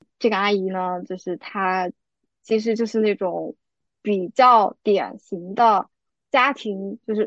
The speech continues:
日本的那种家庭妇女嘛。后来她从家里逃出来了，就是她不想再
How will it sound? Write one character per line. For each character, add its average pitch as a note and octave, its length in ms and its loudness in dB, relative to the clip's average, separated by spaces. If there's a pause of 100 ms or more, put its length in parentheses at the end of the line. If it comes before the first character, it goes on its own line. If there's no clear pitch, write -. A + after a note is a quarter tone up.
日 D#4 100 6
本 F#3 220 2
的 F3 100 -6
那 G#3+ 80 -2
种 F#3+ 180 -2
家 G#3+ 180 0
庭 G#3 220 -10
妇 G#3+ 200 -4
女 E3+ 180 -8
嘛。 - 200 -14 (500)
后 F4 220 6
来 G#3+ 200 2
她 C4+ 160 -2
从 A3+ 300 -6
家 B3 180 2
里 G#3+ 120 -2
逃 - 280 -12
出 A#3 180 -8
来 F3 200 -2
了， G2 200 -14 (340)
就 A#3+ 100 -4
是 G#3+ 80 -2
她 A#3+ 120 -2
不 F4+ 160 -4
想 G#3 380 0
再 F#3+ 420 2